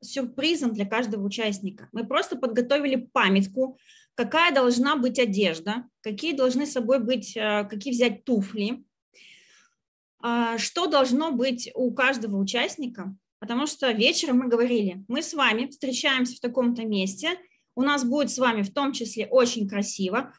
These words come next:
поэтому желательно надевайте платье, и каблуки можете тоже взять, если вам комфортно». Ну, и мы поняли о том, что очень важно взять, а, центральную тему культурной программы.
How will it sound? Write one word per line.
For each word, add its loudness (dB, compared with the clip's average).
поэтому 4
желательно 0
надевайте 0
платье, -2
и -4
каблуки -4
можете -2
тоже -2
взять, 0
если -2
вам 0
комфортно». -4
Ну, 6
и 0
мы 6
поняли 2
о 4
том, -2
что -2
очень 0
важно 2
взять, 0
а, -6
центральную 0
тему -2
культурной -4
программы. -2